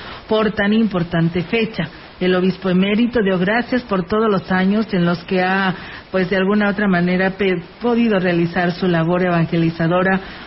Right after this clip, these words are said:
bajo el manto de la Virgen y de Jesús y dentro también de la congregación josefina,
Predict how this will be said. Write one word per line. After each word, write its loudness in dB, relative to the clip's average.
bajo 0
el 2
manto 2
de 2
la 2
Virgen 0
y 2
de 0
Jesús -2
y 0
dentro 2
también 2
de 2
la 0
congregación 2
josefina, 0